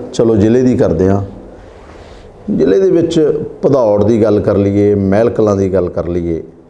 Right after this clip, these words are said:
ਭਦੌੜ ਮਹਿਲ ਕਲਾਂ ਦੇ ਵਿੱਚ ਤਾਂ ਕਾਂਗਰਸ ਦਾ ਹਲਕਾ ਇੰਚਾਰਜ ਹੀ ਨਹੀਂ। ਰਹੀ ਗੱਲ ਬਰਨਾਲੇ ਦੀ, ਬਰਨਾਲੇ ਤੋਂ ਵੀ ਕਹਿੰਦੇ ਵੀ ਚੰਡੀਗੜ੍ਹ ਤੋਂ ਹਲਕਾ ਇੰਚਾਰਜ ਆਉਂਦਾ।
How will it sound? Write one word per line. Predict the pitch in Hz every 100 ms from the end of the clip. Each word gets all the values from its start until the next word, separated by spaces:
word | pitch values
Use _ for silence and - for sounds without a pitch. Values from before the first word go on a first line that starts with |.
| - _ -
ਭਦੌੜ | 143 131 123
ਮਹਿਲ | 131 139 156
ਕਲਾਂ | 156 143 135
ਦੇ | 135
ਵਿੱਚ | 127 127
ਤਾਂ | - 127 117
ਕਾਂਗਰਸ | - 104 104 104 95
ਦਾ | - 113 95
ਹਲਕਾ | 92 - 104
ਇੰਚਾਰਜ | 101 101 98 87 87
ਹੀ |
ਨਹੀਂ। | 92 92 87 - _ _ _ _ _ _ _
ਰਹੀ | 107 117 127 123
ਗੱਲ | 127
ਬਰਨਾਲੇ | 107 98 92 92 107
ਦੀ, | 104 117
ਬਰਨਾਲੇ | 98 98 90 87 104
ਤੋਂ | 113
ਵੀ | 104 101
ਕਹਿੰਦੇ | 110 113
ਵੀ | 113
ਚੰਡੀਗੜ੍ਹ | - - 98 101 107
ਤੋਂ | - 110
ਹਲਕਾ | 92 92
ਇੰਚਾਰਜ | 92 85 90 85
ਆਉਂਦਾ। | 90 85